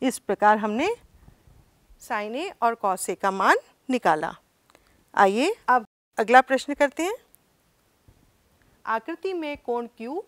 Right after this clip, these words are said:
समकोण है। पीक्यू बराबर है बारह सेंटीमीटर, पीआर बराबर है तेरह सेंटीमीटर।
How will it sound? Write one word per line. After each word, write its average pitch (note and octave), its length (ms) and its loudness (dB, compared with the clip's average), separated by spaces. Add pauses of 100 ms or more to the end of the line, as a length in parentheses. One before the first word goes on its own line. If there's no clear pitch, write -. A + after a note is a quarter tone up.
समकोण G3 520 -8
है। C4+ 200 0 (720)
पीक्यू C#4 340 -8
बराबर G#3+ 380 -6
है B3 140 -8
बारह F#3 300 -6
सेंटीमीटर, D#4+ 720 -10 (440)
पीआर D#4 320 -2
बराबर G#3+ 380 -6
है A3 140 -2
तेरह G#3 300 2
सेंटीमीटर। E4 720 -8